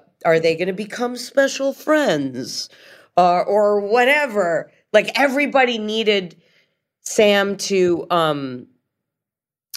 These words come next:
I don't know. I guess it was after season two, uh, when I did press,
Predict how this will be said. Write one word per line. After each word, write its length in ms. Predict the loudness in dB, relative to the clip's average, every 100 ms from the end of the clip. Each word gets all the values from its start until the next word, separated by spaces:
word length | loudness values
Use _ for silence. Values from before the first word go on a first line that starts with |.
| -10
I 120 | -6
don't 220 | -2 -4 -2
know. 240 | 0 0
I 120 | 0
guess 240 | 0 -2 -2
it 80 | -2
was 180 | -2
after 440 | 0 -2 -2 -4 -4
season 680 | -4 -4 -4 -2 -4 -4 -10
two, 540 | -6 -2 0 -2 -6 -14 _ _ _ _ _
uh, 360 | 0 2 0 -4 _ _
when 180 | -2 0
I 120 | 0
did 360 | -2 -4 -6 -6
press, 480 | 0 0 0 -6